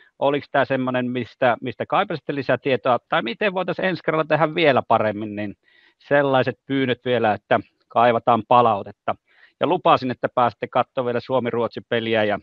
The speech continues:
eiköhän kannusteta myös suomalaiset kuukausisäästäjäksi ja suomalaiset voittoon tänään. Niin ei muuta kuin kiitos, että jaoitte tämän tunnin meidän kanssamme, ja seuraavaan kertaan. Morjens!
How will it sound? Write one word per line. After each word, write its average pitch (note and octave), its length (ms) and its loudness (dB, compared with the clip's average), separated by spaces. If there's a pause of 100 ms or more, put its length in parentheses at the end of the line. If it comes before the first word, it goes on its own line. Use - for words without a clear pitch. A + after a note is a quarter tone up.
(140)
eiköhän A2 360 -6
kannusteta A#2+ 480 -2
myös A#2 360 -4 (340)
suomalaiset E3 640 0
kuukausisäästäjäksi C3 1000 0
ja A2+ 40 -10
suomalaiset A2+ 600 -2
voittoon A2+ 600 -2
tänään. G#2 400 -2
Niin F#2 160 -16 (260)
ei G#3+ 140 4
muuta F#3 240 2
kuin D3+ 200 -2
kiitos, F#3+ 320 -2
että D3 200 -2
jaoitte E3+ 260 4
tämän C#3 280 2 (380)
tunnin D3+ 260 -4
meidän C3+ 240 0
kanssamme, B2+ 480 -2
ja A#2+ 160 4 (140)
seuraavaan E3 580 2
kertaan. A#2+ 480 0 (240)
Morjens! C3+ 680 -2